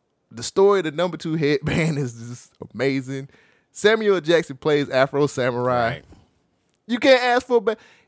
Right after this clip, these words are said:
Speaker 1: he plays Afro, and then he plays, um, what was the, uh,
Speaker 2: Nin Nin.
Speaker 1: is that his name?
Speaker 2: I think it was his name. I'll find out.
Speaker 1: He had a sidekick,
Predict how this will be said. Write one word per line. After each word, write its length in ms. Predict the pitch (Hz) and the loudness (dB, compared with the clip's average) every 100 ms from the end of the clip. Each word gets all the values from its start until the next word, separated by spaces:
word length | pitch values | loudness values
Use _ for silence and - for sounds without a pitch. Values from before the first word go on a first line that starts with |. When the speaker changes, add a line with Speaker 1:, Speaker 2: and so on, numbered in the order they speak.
| _ - | _ -10
Speaker 1:
he 140 | 143 | -2
plays 320 | 208 202 180 | 2 4 4
Afro, 460 | 185 202 - 220 190 | 4 2 4 2 2
and 100 | 156 | -2
then 80 | 151 | -6
he 80 | |
plays, 500 | 143 156 151 151 131 | -4 0 2 0 -2
um, 460 | 143 135 131 127 147 | -4 -4 -4 -6 -8
what 100 | 180 | -10
was 100 | 117 | -10
the, 340 | - 123 113 123 - | -8 -8 -8 -12 -16
uh, 420 | 113 123 117 113 107 117 | -8 -4 -2 -2 -2 -2
Speaker 2:
Nin 60 | |
Nin. 280 | 117 120 127 120 _ _ _ _ _ _ - | -4 -4 -8 -12 _ _ _ _ _ _ -4
Speaker 1:
is 80 | 151 | 4
that 160 | 247 | 6
his 120 | 262 262 | 4 2
name? 240 | 262 262 | 0 0
Speaker 2:
I 20 | |
think 160 | 247 131 | 0 0
it 40 | |
was 140 | 95 85 | -2 -6
his 160 | 78 | -12
name. 300 | 80 78 78 _ _ _ _ | -14 -14 -16 _ _ _ _
I'll 100 | - | -20
find 280 | - - - | -20 -20 -20
out. 60 | - | -8
Speaker 1:
He 120 | 226 254 | 0 4
had 180 | 226 | 4
a 40 | 156 | 2
sidekick, 720 | - 208 196 185 - 135 | 2 4 4 2 -2 -4